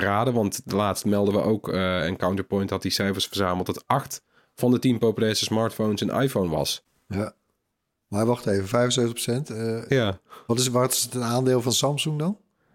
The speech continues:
Speaker 1: Ja, zestien procent, eh, van het premium segment. Dus minder dan het jaar daarvoor.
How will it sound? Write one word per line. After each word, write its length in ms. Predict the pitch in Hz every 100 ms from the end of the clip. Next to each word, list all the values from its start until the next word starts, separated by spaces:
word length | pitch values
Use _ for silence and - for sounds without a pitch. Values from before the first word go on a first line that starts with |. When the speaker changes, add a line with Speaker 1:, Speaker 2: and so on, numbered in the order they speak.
| _
Speaker 1:
Ja, 140 | - 107
zestien 520 | 120 131 - 143 107
procent, 600 | 107 101 107 85 80 - _ _
eh, 320 | - 95 87
van 220 | - 98
het 120 | 95
premium 360 | - 101 92 87
segment. 480 | 87 85 82 76 -
Dus 140 | 98 92
minder 280 | 123 135
dan 100 | 113
het 100 | 104
jaar 200 | 98 95 92
daarvoor. 440 | 87 101 139 160